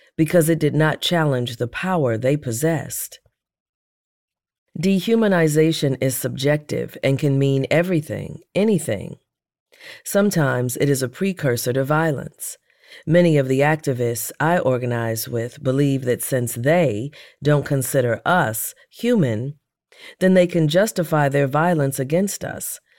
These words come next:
that if the cops who beat Rodney King saw him as human, then maybe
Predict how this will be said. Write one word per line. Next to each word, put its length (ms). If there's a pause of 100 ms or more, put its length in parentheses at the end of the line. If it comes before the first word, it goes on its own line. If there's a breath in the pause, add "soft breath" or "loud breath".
(200 loud breath)
that 100
if 140
the 100
cops 440
who 100
beat 260
Rodney 340
King 680
saw 300
him 200
as 160
human, 480 (380 loud breath)
then 200
maybe 600